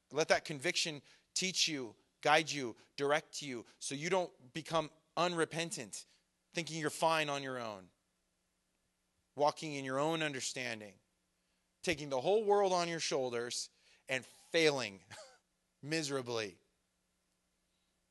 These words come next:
Let's enjoy the grace of God and let that to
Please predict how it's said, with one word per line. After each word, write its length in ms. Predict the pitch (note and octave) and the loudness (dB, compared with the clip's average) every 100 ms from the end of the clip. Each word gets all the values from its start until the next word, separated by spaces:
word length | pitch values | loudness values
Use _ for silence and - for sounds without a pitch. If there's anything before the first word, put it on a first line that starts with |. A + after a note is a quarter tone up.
| _ _ - | _ _ -4
Let's 160 | D3+ | -2
enjoy 480 | G3 D3+ A2+ C#3+ E3 | -2 -4 0 2 4
the 100 | D3 | 2
grace 300 | B2+ C#3 C#3 | -2 -2 -2
of 100 | C3 | -4
God 280 | A#2+ C3 C3 | -2 0 0
and 160 | A#2+ B2+ | -2 -2
let 180 | C#3 | 0
that 160 | - C3 | 2 0
to 120 | A#2 | -2